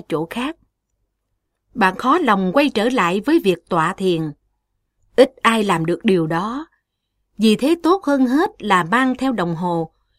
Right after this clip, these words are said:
Và ngay khi bạn nghĩ, "Chắc được một tiếng rồi",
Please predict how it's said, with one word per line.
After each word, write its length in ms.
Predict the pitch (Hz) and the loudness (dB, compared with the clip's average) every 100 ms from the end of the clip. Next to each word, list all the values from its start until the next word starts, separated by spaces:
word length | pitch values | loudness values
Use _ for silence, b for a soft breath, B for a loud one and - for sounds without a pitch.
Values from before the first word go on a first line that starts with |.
| _ _ - | _ _ -6
Và 360 | 196 196 185 | -2 0 0
ngay 200 | 185 254 | 0 -2
khi 200 | 254 269 | 0 -2
bạn 280 | 185 156 196 | 0 -4 -2
nghĩ, 360 | 185 170 254 339 _ _ _ _ _ - | -2 0 -2 -4 _ _ _ _ _ -4
"Chắc 160 | 269 | 0
được 180 | 202 185 | 0 0
một 160 | 175 170 | -4 -4
tiếng 260 | - 247 349 | 0 2 2
rồi", 360 | 269 175 160 | 2 0 -2